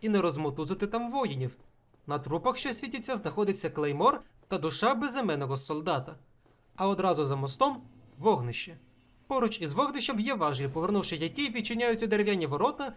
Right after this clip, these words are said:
які відділяли цю локацію від решти. Унизу спуск в каналізацію, в якій знаходяться щури, а на горі іще один чорний лицар, якого я раджу усе ж таки проігнорувати на цьому етапі.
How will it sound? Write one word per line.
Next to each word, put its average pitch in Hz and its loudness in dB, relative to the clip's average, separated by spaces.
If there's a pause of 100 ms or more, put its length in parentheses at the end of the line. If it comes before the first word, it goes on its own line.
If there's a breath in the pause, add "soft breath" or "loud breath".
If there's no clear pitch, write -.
(160 loud breath)
які 208 0
відділяли 185 0
цю 269 -6
локацію 254 -2
від 196 -2
решти. 135 -2 (500 soft breath)
Унизу 175 0
спуск - -6
в - -20
каналізацію, 233 -2
в 202 -6
якій 220 -2
знаходяться 214 0
щури, 208 0 (200 loud breath)
а 160 -2
на 156 0
горі 208 -2
іще 262 -2
один 214 -2
чорний 165 2
лицар, 196 -2 (260 soft breath)
якого 277 0
я 269 2
раджу 262 0
усе 208 -2
ж - -6
таки 240 -6
проігнорувати 226 -2
на 139 -4
цьому 131 -6
етапі. 135 -10